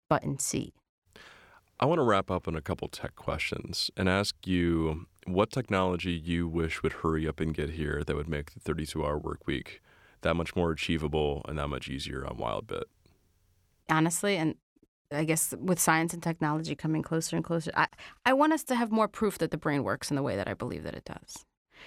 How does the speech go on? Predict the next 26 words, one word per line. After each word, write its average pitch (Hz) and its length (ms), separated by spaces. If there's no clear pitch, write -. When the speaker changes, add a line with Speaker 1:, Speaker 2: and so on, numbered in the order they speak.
Speaker 1:
'Cause 196 120
I 196 60
think 220 200
if - 160
we 247 160
can 247 360
really 180 460
show 151 800
that 151 180
the 151 60
brain 156 380
is 156 120
a 151 40
muscle 139 640
that - 160
needs 147 520
rest 147 500
and 139 160
recuperation 139 840
and 135 140
needs, 139 280
then 156 200
we 165 120
will 185 200
all 151 400
agree, 160 760